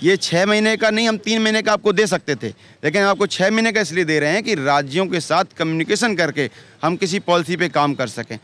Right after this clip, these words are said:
और दूसरा, हम आपको ये वचन देते हैं कि आपको दोबारा दिल्ली इसके लिए नहीं आना पड़ेगा। और वो सारी चीज़ें null and void हैं।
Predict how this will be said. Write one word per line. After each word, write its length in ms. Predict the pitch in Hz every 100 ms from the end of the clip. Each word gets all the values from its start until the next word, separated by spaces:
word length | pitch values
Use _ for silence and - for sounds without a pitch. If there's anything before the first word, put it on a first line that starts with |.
| - -
और 100 | 151
दूसरा, 360 | 170 175 220
हम 160 | 214 196
आपको 260 | 185 143
ये 120 | 175 156
वचन 340 | 147 202 208
देते 260 | 208 - 208
हैं 200 | 226 233 - _ _
कि 120 | 170 -
आपको 520 | 165 160 - 190 202
दोबारा 540 | 175 156 156 156 175 180
दिल्ली 440 | 143 143 143 170 180
इसके 340 | 160 - - 226
लिए 200 | 214 202
नहीं 140 | 165
आना 200 | 143 127
पड़ेगा। 420 | 110 110 104 98 - _ _ _ -
और 80 | 170
वो 180 | 156 208
सारी 380 | - 196 233 233
चीज़ें 240 | 208 196
null 200 | 175 156
and 160 | 147 123
void 220 | 117 104
हैं। 140 | 95